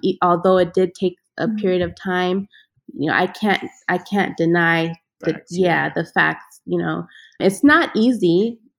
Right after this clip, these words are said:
Speaker 1: This is not for everyone, I don't think, 'cause
Speaker 3: Yeah.
Speaker 1: it does take a lot of, you know.
Speaker 3: I mean, it's worth it. It's worth the move, and it's worth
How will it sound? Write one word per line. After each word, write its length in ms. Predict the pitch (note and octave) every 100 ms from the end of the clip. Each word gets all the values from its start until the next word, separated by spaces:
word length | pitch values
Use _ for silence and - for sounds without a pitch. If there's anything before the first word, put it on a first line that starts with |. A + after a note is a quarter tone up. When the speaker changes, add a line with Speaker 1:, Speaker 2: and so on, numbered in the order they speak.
| _
Speaker 1:
This 200 | G3 G3+
is 220 | G3+ F#3 -
not 360 | G3+ F#3+ F#3+ - - _
for 120 | - F#3
everyone, 800 | D#3+ F3 G3 G3+ G3+ G#3+ C#4 -
I 140 | F#3+
don't 240 | G3 G3+ G3
think, 300 | G3 F#3+ G3
'cause 160 | F#3+
Speaker 3:
Yeah. 100 | F#3 - - - _
Speaker 1:
it 220 | - F3+ F3+
does 280 | F#3 F#3+ -
take 240 | F#3+ E3+ -
a 80 | F3
lot 340 | F3 E3+ E3+
of, 280 | E3 E3 E3 _ _ _ _ -
you 160 | E3+
know. 100 | C#3+
Speaker 3:
I 80 | A#2+
mean, 160 | A#2+ A#2
it's 180 | G#2 F#2+
worth 440 | G2 A2 C#3 C#3
it. 280 | C#3+ D3 -
It's 240 | - F#2+ -
worth 260 | G2+ G#2+ -
the 80 | F#2+
move, 520 | E2+ F2+ F#2+ G#2 A2+ G#2
and 120 | E2+
it's 160 | F2 -
worth 180 | G2